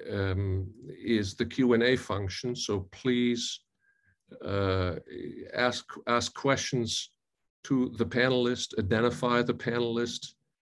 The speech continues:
ask it as a question, and, uh, there's a good chance I will pick it up or will cluster it in the conversation thereafter.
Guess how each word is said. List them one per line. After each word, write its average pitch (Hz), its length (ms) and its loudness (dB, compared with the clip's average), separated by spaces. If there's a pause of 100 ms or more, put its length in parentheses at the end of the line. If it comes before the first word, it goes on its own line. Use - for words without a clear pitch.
(560)
ask 107 260 0
it 113 140 0
as 113 200 4
a 117 40 0
question, 117 580 0 (160)
and, 98 300 0
uh, 104 400 2
there's 104 320 -2
a 107 80 -4
good 113 200 -2
chance 101 360 0
I 107 80 -2
will 104 180 0
pick 113 240 0
it 107 120 2
up 110 200 2
or 98 240 2
will 98 220 0
cluster 95 580 -2
it 92 180 -2
in 98 120 -2
the 92 80 0
conversation 92 880 -4 (340)
thereafter. 82 540 -6